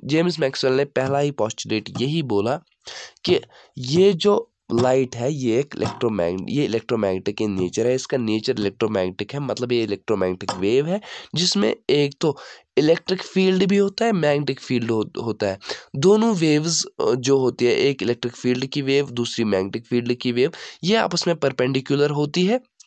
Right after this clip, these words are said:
और ये direction of propagation के भी प-, अ, per-, परपेंडिकुलर होती है, मतलब ये ट्रांसवर्स वेव्स है, दोनों ट्रांसवर्स वेव्स है।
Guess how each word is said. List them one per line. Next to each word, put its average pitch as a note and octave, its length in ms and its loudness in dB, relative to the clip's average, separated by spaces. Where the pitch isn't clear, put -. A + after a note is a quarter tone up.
और A#3+ 220 6
ये G3 180 2
direction C#3+ 440 0
of D#3 100 0
propagation B2+ 680 -2
के A2 140 -2
भी A2 100 -2
प-, - 140 -4
अ, G2+ 340 2
per-, G#2+ 220 -2
परपेंडिकुलर G2+ 680 -2
होती G2 380 -8
है, G#2+ 160 -4
मतलब A#2 340 -2
ये B2+ 120 2
ट्रांसवर्स A2 920 -2
वेव्स G2 420 0
है, E2+ 240 -6
दोनों C3 340 2
ट्रांसवर्स A2+ 560 0
वेव्स G2+ 360 0
है। - 120 -6